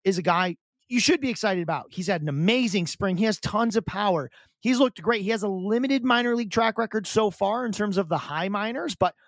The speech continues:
he's looked really good. It's just hard to project more than half a season.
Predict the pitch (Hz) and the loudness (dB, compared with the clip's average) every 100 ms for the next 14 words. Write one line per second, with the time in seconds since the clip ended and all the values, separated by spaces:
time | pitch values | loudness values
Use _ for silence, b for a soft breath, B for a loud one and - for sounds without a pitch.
0 | _ - 226 185 226 - 151 208 202 180 | _ -6 -4 0 0 0 -10 -6 -4 -2
1 | 220 247 185 b b b _ 233 302 208 | 0 0 -2 b b b _ 0 0 2
2 | 254 247 233 233 185 214 208 185 180 165 | 2 0 -4 -4 0 -2 0 -4 -6 -8
3 | - 160 - 127 | -10 -10 -8 -12